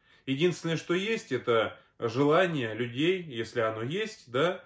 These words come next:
э, так сказать, присоединиться к поздравлениям. Вот я э, от канала Будда Гришна.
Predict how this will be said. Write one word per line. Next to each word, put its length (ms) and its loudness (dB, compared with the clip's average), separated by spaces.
э, 460 -6
так 120 -4
сказать, 240 -10
присоединиться 640 -2
к 60 -20
поздравлениям. 640 4
Вот 140 -8
я 320 0
э, 40 -10
от 180 -4
канала 360 2
Будда 300 -4
Гришна. 640 -4